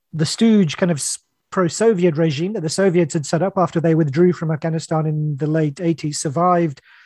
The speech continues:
for a few years before the Taliban came in in ninety-seven, but I got my dates wrong.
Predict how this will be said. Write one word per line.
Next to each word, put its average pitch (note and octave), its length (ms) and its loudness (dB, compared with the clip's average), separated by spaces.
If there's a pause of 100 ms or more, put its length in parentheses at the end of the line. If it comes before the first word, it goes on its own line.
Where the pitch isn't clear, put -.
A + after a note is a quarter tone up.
(100)
for E3 140 -4
a D#3+ 60 0
few E3+ 220 -4
years E3+ 540 2
before D#3 760 -2 (120)
the C#3 100 -12
Taliban D3+ 720 0
came D#3 240 0
in D#3 160 0
in C#3+ 100 -2
ninety-seven, C#3 640 -2
but C3+ 160 -6
I C#3 100 -2
got D3+ 220 -4
my C#3 120 0
dates C#3+ 380 -2
wrong. C3+ 240 0